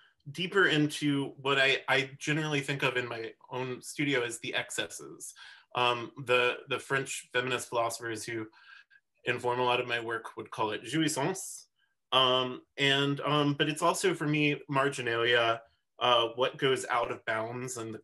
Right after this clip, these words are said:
codes by which obscenity, um, disguises itself and communicates internally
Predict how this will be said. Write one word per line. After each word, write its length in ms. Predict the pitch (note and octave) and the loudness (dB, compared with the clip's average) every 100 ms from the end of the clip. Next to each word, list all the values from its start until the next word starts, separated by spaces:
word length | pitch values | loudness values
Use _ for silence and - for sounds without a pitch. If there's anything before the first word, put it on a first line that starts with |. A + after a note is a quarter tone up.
| - | -6
codes 560 | C3 C3+ C3 B2+ - - _ _ _ | -4 -2 -4 -10 -14 -14 _ _ _
by 140 | B2 A#2+ | 0 2
which 420 | A#2+ B2 - - B2 | 0 -2 -4 -8 -4
obscenity, 920 | A#2 - - F3 D#3+ A#2 A#2 A2+ A2 - | -4 -4 -6 0 0 0 -4 -4 -6 -6
um, 340 | B2 A#2+ A2+ A2+ | -4 -4 -4 -6
disguises 560 | B2+ - C3 C#3 B2 A2+ | -10 0 0 0 -4 -10
itself 560 | A2 - A2 G#2+ - _ - _ | -8 -4 -4 -6 -16 _ -20 _
and 200 | C3 C3+ | -4 -4
communicates 600 | C#3 C#3+ C#3+ C#3 C#3+ C3+ | -2 0 0 0 -2 -2
internally 720 | B2 A#2+ C3 A#2+ A#2 G#2+ G#2+ | -6 -6 -4 -4 -4 -6 -10